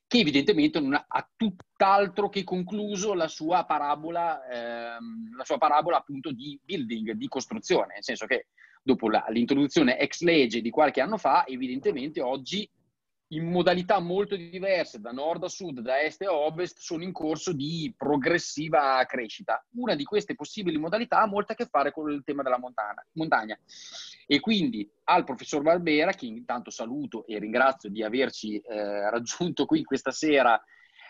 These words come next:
ehm, sottraendo tempo alla sua famiglia e al fatto di potersi andare a fare una passeggiata in, in collina,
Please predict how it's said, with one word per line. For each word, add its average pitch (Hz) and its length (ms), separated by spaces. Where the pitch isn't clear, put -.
ehm, 110 2000
sottraendo 139 540
tempo 120 300
alla 107 100
sua 120 140
famiglia 123 480
e 110 40
al 110 160
fatto 120 280
di 104 200
potersi - 340
andare 110 180
a - 20
fare 123 160
una 107 140
passeggiata 113 640
in, 117 280
in 110 140
collina, 190 640